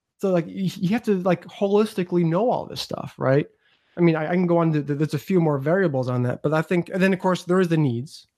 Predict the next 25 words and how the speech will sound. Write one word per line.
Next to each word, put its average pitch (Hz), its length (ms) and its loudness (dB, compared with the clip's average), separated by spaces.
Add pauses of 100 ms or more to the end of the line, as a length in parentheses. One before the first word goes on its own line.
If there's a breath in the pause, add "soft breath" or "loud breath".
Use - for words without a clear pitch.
right? 131 300 -2 (200)
You 165 80 -2
know, 147 180 0
what 156 380 -2
needs 151 600 0
is 135 220 -4
this 139 400 -4 (1080)
touching 165 440 -2
on? - 300 -10 (560 soft breath)
But 147 300 0 (300)
that's 175 340 0
really 180 260 0
just 160 280 -8
one 147 340 -2
small 147 400 -2
part 151 480 -2 (240)
of 131 160 -2
the 131 120 2
entire 127 720 -2
equation 131 840 -2 (400)
for - 220 0
product - 380 -2
adoption. 127 680 -4 (560)
And 131 240 -2
that's, - 500 -4